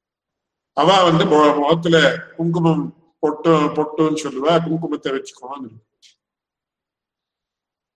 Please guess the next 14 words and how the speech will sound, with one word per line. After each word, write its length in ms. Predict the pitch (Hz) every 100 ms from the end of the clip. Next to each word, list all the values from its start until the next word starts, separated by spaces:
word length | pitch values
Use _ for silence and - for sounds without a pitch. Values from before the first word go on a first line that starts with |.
| -
So 60 | 185 175
இப்போ 160 | 170 160 156
due 140 | 175 170
to 40 | 180 160
the 60 | 156 147
western 340 | 143 - 185 165
influence, 500 | 165 165 151 175 - - - _ _ -
சுமங்கலிகள் 720 | 160 170 190 190 180 165 165 143
யாரும் 520 | 151 165 175 185 170 151 - _ -
இந்த 160 | 143 139 135 127 127 127
இதுவே 320 | 156 170 170 165 - - - _
திருமங்கல்யத்தையும் 840 | 151 165 175 170 165 160 165 170
வச்சுக்கிறது 440 | 160 160 156 156 147
கிடையாது, 300 | 143 143 151